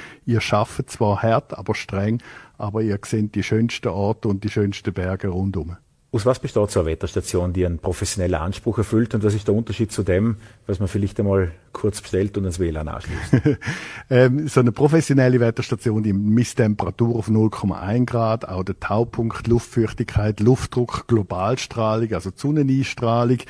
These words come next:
Speaker 1: die misst natürlich auch den Wind, Windrichtung, Windgeschwindigkeit und auch die Niederschlagsmenge auf null Komma eins Millimeter genau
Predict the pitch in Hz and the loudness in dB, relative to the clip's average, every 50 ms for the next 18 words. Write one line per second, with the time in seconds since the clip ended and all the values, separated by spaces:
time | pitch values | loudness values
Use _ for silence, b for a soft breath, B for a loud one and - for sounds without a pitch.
0 | B B B B B B - 110 110 117 117 117 - - 117 101 - 113 101 104 | B B B B B B -2 0 2 2 2 0 -2 -4 -4 -2 0 2 2 2
1 | 98 - 95 95 95 95 107 90 101 120 143 160 160 156 147 - - - 117 123 | 2 0 0 0 0 0 0 0 2 4 6 6 6 6 4 0 -2 2 2 2
2 | 135 131 123 120 117 - - - 104 - 98 107 127 135 - - - - 110 113 | 4 4 4 2 2 2 -2 -8 -6 -2 0 0 0 0 -2 -4 -2 0 2 2
3 | 113 117 110 - - - 104 98 104 110 - - 151 127 120 110 107 101 - - | 2 0 -2 -6 -4 -2 0 0 0 0 -2 0 0 0 2 2 0 0 0 0
4 | 123 127 - 131 - - 117 104 107 107 - - - 123 110 107 110 107 110 117 | 0 0 0 0 2 4 4 4 4 2 0 0 2 4 4 6 6 6 6 4
5 | 107 B B B B B B 117 104 131 123 120 123 135 135 - - 123 113 110 | 2 B B B B B B 0 4 6 8 8 8 8 6 2 2 2 2 4
6 | 104 101 104 110 107 - - 120 123 123 123 117 117 117 117 117 - 120 - - | 2 2 0 0 -2 0 2 2 4 4 4 4 4 2 2 0 -2 -4 -2 0
7 | 110 107 98 98 101 110 - | 0 2 2 2 2 2 0